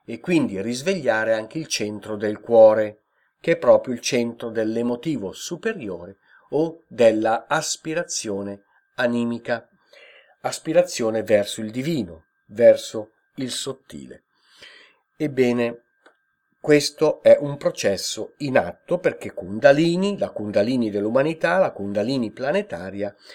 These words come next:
sta risalendo dal plesso solare verso il chakra cardiaco. Oh, così,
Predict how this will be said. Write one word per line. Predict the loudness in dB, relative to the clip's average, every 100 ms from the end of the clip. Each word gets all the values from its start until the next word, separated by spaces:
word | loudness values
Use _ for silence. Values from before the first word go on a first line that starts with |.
| -20
sta | -12 -8 2 2 2 -4 -10
risalendo | -8 -8 -6 -2 -2 -4 -8 -8
dal | -4 -4 -4
plesso | -6 -4 -4 -8
solare | -6 -4 -6 -8 -12 -14 _ _ -20 _ _
verso | 2 6 6 4 -6 -2 -2 -4 _ _ _ _ _
il | -8 -8
chakra | -4 -4 -4 -10 -12 -12 _ _ 0
cardiaco. | 0 0 -4 -8 -8 -10 -14 -14 _ _ _ _ _ _ _ _ _ _ _ _ -20 -20 _ _ _ _ _
Oh, | 4 4 2 -4 -10 _
così, | 4 4 2 -8